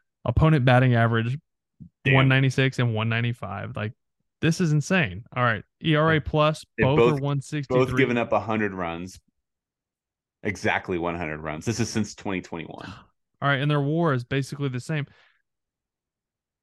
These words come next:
Speaker 1: Okay, so I'm gonna go with the pitcher. I mean, this is, like, splitting hairs,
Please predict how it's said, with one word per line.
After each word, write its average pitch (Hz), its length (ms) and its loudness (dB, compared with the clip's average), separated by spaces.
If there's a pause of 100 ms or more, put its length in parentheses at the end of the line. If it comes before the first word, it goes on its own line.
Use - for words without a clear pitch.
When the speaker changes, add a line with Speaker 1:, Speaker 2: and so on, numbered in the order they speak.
(320)
Speaker 1:
Okay, 170 240 0
so 165 140 0
I'm 170 400 2
gonna 202 180 0
go 143 360 2
with 131 400 -2
the 135 160 0
pitcher. 135 480 -2
I 110 40 -4
mean, 143 160 0
this 151 200 -4
is, 135 160 -6
like, 117 240 -6
splitting 113 440 -4
hairs, 110 460 -2